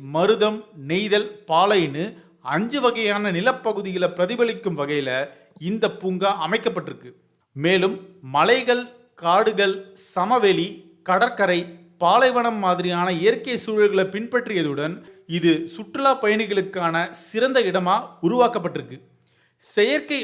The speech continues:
அருவிகள் மற்றும் குளங்கள் மாதிரியான அமைப்புகள் பிரத்யேகமா அமைக்கப்பட்டிருக்கு. குழந்தைகளுக்கு மகிழ்ச்சி தர்ற வகையில செவன்டி மினி தியேட்டர் அமைக்கப்பட்டிருக்கு. இங்க த்ரீ டில படம் பார்க்கலாம். இந்த தியேட்டர்ல சுமார் ஐம்பது பேர் வரைக்கும்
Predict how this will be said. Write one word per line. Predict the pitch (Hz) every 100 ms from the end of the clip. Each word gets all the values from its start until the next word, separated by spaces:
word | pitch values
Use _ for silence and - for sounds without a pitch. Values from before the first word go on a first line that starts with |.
| 196
அருவிகள் | 202 226 226 240 214
மற்றும் | 202 196 185
குளங்கள் | 214 254 262 247 214
மாதிரியான | 202 190 190 180 147
அமைப்புகள் | 202 185 185 175 190 - _
பிரத்யேகமா | 185 185 254 254 214 220 165 180
அமைக்கப்பட்டிருக்கு. | 208 220 180 139 120 127 _ _ _ _ -
குழந்தைகளுக்கு | 226 262 254 240 202 170
மகிழ்ச்சி | 202 247 247
தர்ற | 214 175 156
வகையில | 160 147 123 143 180 - - -
செவன்டி | 175 208 269 262 240 185
மினி | 233 214
தியேட்டர் | 202 202 196
அமைக்கப்பட்டிருக்கு. | 170 190 165 147 127 123 - _ _ _ _ 160
இங்க | 185 185 190 -
த்ரீ | 269 277
டில | 247 233 208
படம் | 208 202
பார்க்கலாம். | 170 143 135 - _ _ _ _ _ -
இந்த | 185 208 208 202
தியேட்டர்ல | 247 247 196 160 151 151
சுமார் | - 175 180 175 - 156
ஐம்பது | 202 247 262 240
பேர் | 220 214
வரைக்கும் | 190 170 170 208